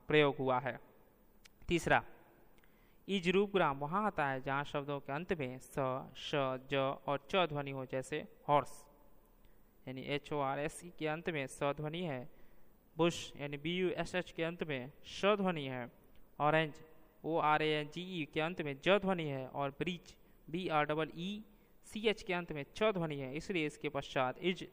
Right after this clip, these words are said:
रूपग्राम का प्रयोग बहुवचन बनाने के लिए हुआ है।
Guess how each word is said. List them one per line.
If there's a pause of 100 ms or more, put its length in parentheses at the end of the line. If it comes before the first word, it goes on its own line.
रूपग्राम
का (540)
प्रयोग
बहुवचन
बनाने
के
लिए (320)
हुआ
है।